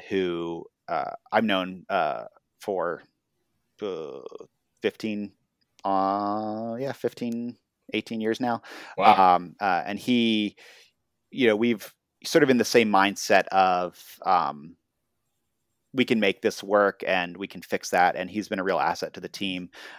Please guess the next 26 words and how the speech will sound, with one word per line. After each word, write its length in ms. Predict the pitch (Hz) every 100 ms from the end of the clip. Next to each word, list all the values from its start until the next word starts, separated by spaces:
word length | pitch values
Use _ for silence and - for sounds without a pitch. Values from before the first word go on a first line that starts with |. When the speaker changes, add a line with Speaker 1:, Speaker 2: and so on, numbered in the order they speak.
| -
Speaker 1:
um, 240 | 92 87
just 220 | - 120 -
from 300 | 107 95 87
day 200 | 104 95
to 100 | 87
day, 460 | 92 90 90 90 -
uh, 280 | 82 67
helping 380 | 62 98 95 90
with, 420 | 87 - - - -
uh, 280 | 80 55 55 - _ _ _
order 180 | 135 113
fulfillment 640 | 107 - 101 98 92 92 -
and, 340 | 92 85 85 76
and 120 | 92
all 120 | 90
that 200 | 85 90
kind 100 | -
of 60 | 85
stuff. 300 | - 85 -
And, 200 | 80 80 -
Speaker 2:
Yeah. 280 | 95 92 - _ -
Speaker 1:
um, 200 | 80 78
stepping 380 | - 113 110 101
in 340 | 95 92 87
photo 280 | - 113 101
shoots. 580 | - 104 98 - -